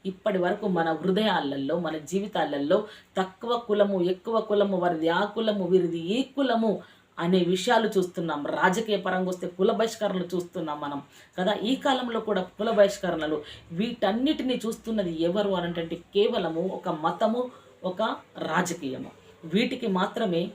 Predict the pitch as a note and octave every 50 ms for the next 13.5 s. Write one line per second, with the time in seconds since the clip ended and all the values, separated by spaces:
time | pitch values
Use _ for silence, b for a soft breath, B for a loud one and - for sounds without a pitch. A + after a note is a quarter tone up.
0 | - - - - - - E3+ D#3+ E3+ - G3+ F#3 F3+ F3+ F3 D#3 C#3+ D3 D#3 D3+
1 | D3 C3 B B B B B - F#3+ G3+ F#3 G#3 G3 G#3 - - G3+ F#3 F3+ F3
2 | F#3+ A#3 B3 - - F#3+ F3 F#3 A3+ A3 G#3+ G#3 G#3 - F#3+ F3+ E3+ E3 E3 F3
3 | - G3+ G3 G#3+ C4 C#4+ - - D4 - F#3 E3 D#3 D3+ C#3 C3+ B B B B
4 | B F#3 G3 A3+ B3+ B3+ - A3 G3 F#3+ F#3+ F#3+ F#3 F3+ - E3+ E3 D3 C#3 C3+
5 | C#3 - B B B - D#3 E3+ E3+ - F#3 E3 C#3+ - - D#3+ F3 F3+ F#3+ F#3
6 | E3 F3 F3 - E3+ D#3+ D#3+ D3+ C#3+ D3 D#3 E3+ F3+ F3+ F#3 F3+ E3+ D#3+ D#3+ D#3+
7 | E3 D#3+ D3+ D3+ D3 D3 D3+ F#3 A3 A3+ F#3+ D#3 D3 E3+ A3 B3 B3 B B B
8 | B B _ D#3 D#3+ E3 E3 D#3+ D#3+ D#3 E3+ F3+ F3+ - - C4+ A#3+ A#3 G3+ G3
9 | F#3 - G3 F#3 F#3 - A#3+ A3+ A3 G#3+ - G3 F3 E3+ F#3 G3 B3 B3+ G3+ A#3+
10 | C4 A#3 G#3+ G#3 G3+ G3 F#3+ F#3+ F#3 F3+ F3 F3 G#3+ G3 E3 D#3 F3+ F#3 - _
11 | _ _ _ _ _ _ _ _ _ _ _ - F#3 F#3 G3+ G3+ F3+ E3+ E3 E3
12 | E3 F3+ F3 - - E3 D#3+ D3+ D3 - - - G#3+ A3+ G#3+ F#3 F3 F#3 A3 A3
13 | - - A#3+ A3+ G#3 G#3+ G3+ F#3+ -